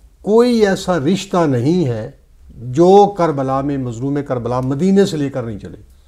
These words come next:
हर रिश्ता मौजूद है। इमाम हुसैन ने रिश्ते की अहमियत बताई कि रिश्ते का किस तरीके से आपने एक दूसरे का ख्याल रखना। बहरहाल, मजलूम करबला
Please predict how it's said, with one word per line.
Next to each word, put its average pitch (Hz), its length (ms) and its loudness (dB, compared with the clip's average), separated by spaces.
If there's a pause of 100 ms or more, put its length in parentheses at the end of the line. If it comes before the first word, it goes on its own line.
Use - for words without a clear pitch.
(160)
हर 196 180 4
रिश्ता 185 300 -2
मौजूद 101 380 -10
है। 80 100 -16 (500)
इमाम 147 260 0
हुसैन 170 280 -2
ने 160 80 -4
रिश्ते 160 340 -2
की 151 180 -6
अहमियत 143 320 -4
बताई 92 360 -10 (320)
कि 131 100 -6
रिश्ते 151 360 -6
का 131 220 -4 (480)
किस 170 220 -2
तरीके 127 360 -6
से 131 220 -6
आपने 123 520 -4
एक 120 320 -10
दूसरे 120 240 -10
का 117 120 -12
ख्याल 120 280 -8
रखना। 127 140 -6
बहरहाल, 160 440 0
मजलूम 139 440 -6
करबला 104 440 -8